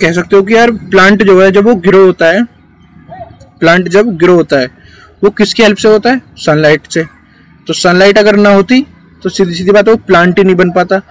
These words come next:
और अगर plant नहीं बन पाता तो वो दब, दबने के बाद तो वो बन, obvious सी बात है ना तो कुछ चीज दबती और ना कुछ चीज आज ब-, बनी हुई होती fossil fuel मतलब। तो इस चीज से आप एक link निकालो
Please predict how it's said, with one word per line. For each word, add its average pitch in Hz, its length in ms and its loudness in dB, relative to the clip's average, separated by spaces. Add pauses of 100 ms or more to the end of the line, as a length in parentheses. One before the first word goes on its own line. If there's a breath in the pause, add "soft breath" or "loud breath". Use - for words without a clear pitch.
(280 soft breath)
और 202 100 4
अगर 226 180 2
plant 214 380 0
नहीं 226 120 2
बन 226 140 2
पाता 226 220 0
तो 233 120 0
वो 240 100 2
दब, 180 340 -2 (160)
दबने 196 360 0
के 214 80 -2
बाद 214 240 2
तो 233 80 0
वो 220 100 2 (100)
बन, 165 280 -2 (300)
obvious 165 260 -2
सी 202 80 -4
बात 196 240 2
है 226 140 -2 (260)
ना 170 140 -2
तो 180 120 -6
कुछ 196 160 -4
चीज 185 180 -4
दबती 165 420 -2
और - 340 -10
ना 185 140 0
कुछ 196 180 -6
चीज 196 200 0
आज 185 160 2
ब-, 151 300 -4 (120)
बनी 147 280 -2
हुई 143 160 0
होती 139 280 -2
fossil 156 360 -6
fuel 143 240 -4
मतलब। 143 380 -8 (600 loud breath)
तो 247 180 0 (420)
इस 214 120 0
चीज 247 160 0
से 262 100 0
आप 247 120 -2
एक 262 140 -4
link 214 200 0
निकालो 185 340 0